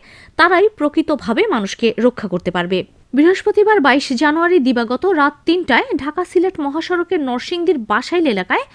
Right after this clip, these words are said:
পৌর পার্ক সংলগ্ন মাঠে ত্রয়োদশ জাতীয় সংসদ নির্বাচনের প্রচারণা উপলক্ষে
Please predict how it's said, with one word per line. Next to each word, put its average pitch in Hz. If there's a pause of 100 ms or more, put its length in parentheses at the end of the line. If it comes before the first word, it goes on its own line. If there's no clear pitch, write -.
(400)
পৌর 359
পার্ক 427
সংলগ্ন 311
মাঠে 254 (440)
ত্রয়োদশ 403
জাতীয় 277
সংসদ 311
নির্বাচনের 370
প্রচারণা 359
উপলক্ষে 277